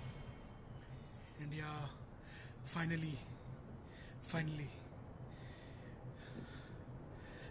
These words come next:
world cup हार गई है, तो सबको congratulations। अब आप सब खुश हो सकते हैं। Viratiyans,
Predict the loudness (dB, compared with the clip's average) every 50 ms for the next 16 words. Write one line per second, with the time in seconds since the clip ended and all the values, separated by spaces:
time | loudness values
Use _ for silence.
0 | -4 -2 0 2 4 4 6 6 6 4 6 4 4 4 6 6 6 4 4 2
1 | 0 0 0 0 0 -2 -2 -2 -4 -4 -4 -4 -6 -4 -4 -4 -2 -2 -2 -2
2 | 0 2 10 12 12 10 10 8 2 4 4 4 4 6 6 6 6 6 6 8
3 | 8 8 10 12 12 12 12 12 12 10 2 0 0 -2 -2 -2 -2 -2 -2 -4
4 | -4 -4 -4 -6 -6 -4 -4 -4 -4 -4 -4 -4 -4 -2 -2 -2 -2 0 2 2
5 | 4 6 4 4 6 6 4 6 6 10 12 12 12 12 12 8 6 6 2 2
6 | 2 2 0 0 0 0 -2 -2 -2 -2 -2 -2 -2 -4 -4 -4 -2 -2 -2 -2
7 | -4 -4 -4 0 2 4 6 8 8 8 8 8 10 10 10 10 10 10 10 10
8 | 12